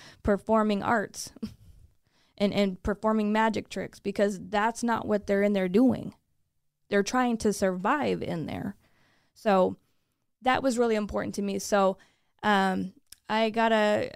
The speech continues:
a probation officer that reached out just the other day and said, "Hey, I have a, a teen who is looking to get suited." So I'm excited for that. That's, like, a victory for me, because it, it's really showing that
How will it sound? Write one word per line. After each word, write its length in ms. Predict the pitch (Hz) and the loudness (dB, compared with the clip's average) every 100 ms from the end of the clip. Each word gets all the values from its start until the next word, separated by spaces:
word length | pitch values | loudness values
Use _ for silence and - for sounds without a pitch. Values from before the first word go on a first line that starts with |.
| - | -6
a 140 | 202 | -4
probation 560 | 196 - 208 226 226 233 | -2 0 2 2 0 0
officer 440 | 220 220 220 214 | -2 -2 -2 0
that 200 | 208 208 | 0 0
reached 260 | 202 196 - | 0 -2 0
out 240 | 202 208 | 0 0
just 160 | 208 202 | -4 -2
the 100 | 208 | 0
other 200 | 196 190 | 2 2
day 160 | 196 196 | 0 -2
and 100 | 190 | -4
said, 140 | 185 | -6
"Hey, 340 | 185 196 196 190 - - _ _ | -2 2 2 0 -8 -20 _ _
I 80 | 196 | -6
have 320 | 196 208 196 | -2 2 2
a, 240 | 190 190 190 | 2 2 0
a 160 | 185 | -2
teen 480 | 190 - 226 240 240 - _ - | -2 0 2 2 -2 -8 _ 0
who 240 | 208 190 | 4 4
is 200 | - 196 | 4 0
looking 380 | 196 202 208 208 | 2 0 0 -4
to 140 | 202 196 | -4 -2
get 200 | 196 - | -2 0
suited." 400 | 226 247 196 196 | 2 2 2 0
So 140 | - | -2
I'm 220 | - 392 | 0 0
excited 440 | 277 - 226 214 190 | -2 0 0 0 -2
for 100 | 185 | -2
that. 160 | 185 | 0
That's, 180 | 247 302 | 0 0
like, 140 | 311 214 | 0 -2
a 80 | |
victory 400 | 185 190 - 185 | 0 -2 -2 -4
for 180 | 175 190 | -4 -2
me, 180 | 185 185 | 0 0
because 520 | 180 180 185 180 - - - _ _ _ _ _ _ | 0 0 2 2 -2 -14 -20 _ _ _ _ _ _
it, 160 | 233 220 | -2 2
it's 160 | 247 240 | 0 0
really 320 | 294 294 247 | 0 0 -2
showing 460 | - 240 220 208 | -2 0 2 0
that 240 | 190 - | -2 -4